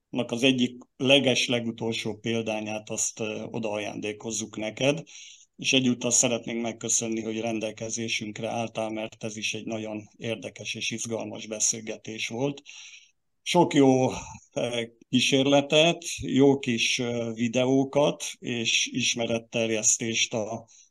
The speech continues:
jövőben. Szeretném megköszönni a Vitakin Kft-nek, a Szófia Magánklinikának, a Chianti Apartmentsnek,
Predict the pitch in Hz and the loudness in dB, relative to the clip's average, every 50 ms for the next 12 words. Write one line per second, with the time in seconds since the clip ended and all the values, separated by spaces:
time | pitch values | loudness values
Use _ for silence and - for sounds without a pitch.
0 | _ _ _ _ _ _ _ _ - 127 120 117 117 120 113 113 - 117 113 110 | _ _ _ _ _ _ _ _ -2 0 0 2 2 0 0 0 2 2 2 4
1 | 113 117 - 165 170 160 127 - 147 135 135 139 135 135 - 123 - - 127 120 | 4 4 4 6 4 4 2 4 4 4 6 4 4 2 -2 0 0 0 0 -2
2 | 120 117 113 113 113 113 135 151 - - 131 117 - - 131 120 117 117 123 117 | -4 -4 -4 -4 -4 -2 -4 -4 0 0 -2 -2 -2 -2 -2 -2 -2 0 2 2
3 | 117 113 113 - - - 120 113 113 113 113 - 120 113 - - 143 135 131 - | 2 2 0 -4 -6 -6 -6 -6 -6 -8 -10 -10 -6 -2 2 2 2 2 2 0
4 | - 117 113 113 120 123 120 127 120 117 110 - 113 - 117 113 113 - 120 110 | -4 -4 -4 -4 -4 -2 -2 -2 -2 -2 -4 -4 -6 -4 -4 -6 -4 -4 -4 -4
5 | 113 113 101 - 113 107 - - 131 123 117 113 - - 117 120 127 - - 123 | -4 -6 -8 -10 -14 -12 -6 -4 -2 -2 -2 -4 -6 -8 -6 -6 -4 0 0 0
6 | 117 110 - - 120 110 110 110 - - - 113 110 113 - - - | 0 0 -2 -4 -4 -4 0 2 2 2 4 2 -2 -2 -2 -8 -18